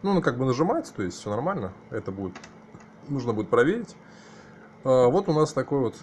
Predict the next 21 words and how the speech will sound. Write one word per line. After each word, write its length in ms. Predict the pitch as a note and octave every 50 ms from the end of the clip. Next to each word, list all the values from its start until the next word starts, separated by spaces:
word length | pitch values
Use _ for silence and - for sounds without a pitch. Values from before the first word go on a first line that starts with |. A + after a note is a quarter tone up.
| - - -
видите, 260 | - C3+ D3 C#3 - -
кстати, 400 | - G#2+ - - F#2+ F#2+ F#2 - - - - - - - - - -
гнётся 400 | G#2 A2 A#2 D3+ F#3+ F#3+ - E3
специально. 540 | - - - - - - C#3 C#3+ D3 C3+ A#2
То 140 | - - G2
есть, 320 | F#2 F#2 - - - -
э, 260 | F#2+ F#2+ F#2+ G2 F#2+ F#2
как 160 | - C3 -
раз, 320 | F3+ F3+ C#3 - - - -
эм, 720 | G#2 G#2 G#2 G#2 G#2 G2+ G2 G2 F#2 F#2 F2+ F2+ F2+ F2 - - - - - - - - - - - - - - -
данные 340 | B2+ A#2+ D3 C#3+ C#3 C3+
наушники, 440 | C3+ D3+ F#3+ G#3+ - - B2 - A2
да, 280 | F#2 G#2 A2 A#2 G#2 A#2+
рекомендуют, 720 | A#2 A2+ - B2+ C3+ C#3+ C#3 D#3+ G3 G3+ F#3 C#3 - - -
эм, 960 | A#2+ A#2 A#2 A#2 A#2 A#2 A2+ A2 A2 A2 G#2+ G#2+ G#2 G2+ G2 F#2+ F#2 F#2 F#2
как 200 | - A2+ G2+ F#2
бы, 140 | F2+ G2 G2
ну, 260 | A#2 A#2 F#2+ E2 E2 E2+ - - - - - - - - - - - - - - - -
за 220 | - - C#3+ D3 A#2
уши 260 | G2 F2+ - - -
одевать. 400 | F#2 F2 F#2+ F#2 F2+ E2 -